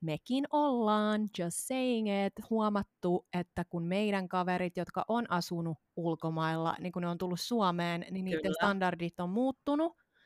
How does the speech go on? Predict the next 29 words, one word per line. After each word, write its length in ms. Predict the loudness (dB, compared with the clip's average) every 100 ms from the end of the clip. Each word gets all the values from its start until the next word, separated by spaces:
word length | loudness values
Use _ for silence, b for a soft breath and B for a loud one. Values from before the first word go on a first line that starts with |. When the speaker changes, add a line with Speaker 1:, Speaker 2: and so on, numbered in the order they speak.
| _ _ _ _ _ _
Speaker 1:
Ja 220 | 6 6 6 _ _
tämän 200 | 4 6
mä 80 | 6
Speaker 2:
Ne 40 | 6
Speaker 1:
sanon, 280 | 6 8 8
Speaker 2:
asettaa 360 | 8 6 6
Speaker 1:
että 80 | 6
Speaker 2:
sen 100 | 4
ihan 180 | 6 8
eri 160 | 8
tavalla. 540 | 8 6 6 6 6 6
Speaker 1:
Niin, 120 | 8
ja 80 | 8
siinä 200 | 6 6
ei 20 |
ole 60 | 6
mitään 380 | 4 8 8 8
vikaa, 400 | 2 8 10 10
jos 180 | 8
sä 100 | 4
niinku, 340 | 2 2 2 2
if 100 | 2 2
you're 100 | 0
standing 500 | 2 0 2 0 0
behind 460 | -2 0 0 0
it, 160 | -2 -2
jos 160 | -2 2
sä 100 | 4
oikeasti, 440 | 4 4 2 0